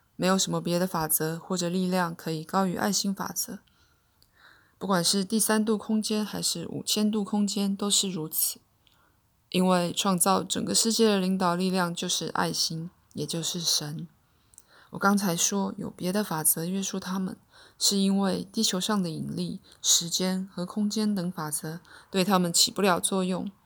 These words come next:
虽然他们会散发出和我们不同频率的震波，但仍同样致力于建设宇宙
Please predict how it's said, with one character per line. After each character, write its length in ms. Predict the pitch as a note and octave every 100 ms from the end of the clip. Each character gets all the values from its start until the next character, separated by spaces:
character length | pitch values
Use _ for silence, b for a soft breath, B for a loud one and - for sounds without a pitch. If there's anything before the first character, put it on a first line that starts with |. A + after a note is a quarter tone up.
| b b b b b b
虽 240 | - G3
然 360 | F#3+ F3 E3+ F3+
他 120 | G#3
们 120 | F#3+
会 160 | F3+ G3
散 200 | - F#3+
发 140 | G3
出 320 | F#3+ - G3+
和 160 | G3 F#3+
我 80 | F3+
们 200 | E3 E3
不 100 | F#3+
同 280 | F#3+ F3 F3+
频 260 | - F3+ F#3+
率 140 | G#3
的 100 | F3+
震 240 | - G#3
波， 340 | F#3 - F#3 F#3+ - b b b b -
但 180 | F3+ E3
仍 240 | D#3 E3
同 180 | - E3+
样 200 | F#3 F3+
致 180 | - F#3
力 180 | F3+
于 240 | E3 D#3+ D#3+ b b
建 220 | - G#3+
设 240 | G3 - G3
宇 160 | D3+
宙 340 | - - F3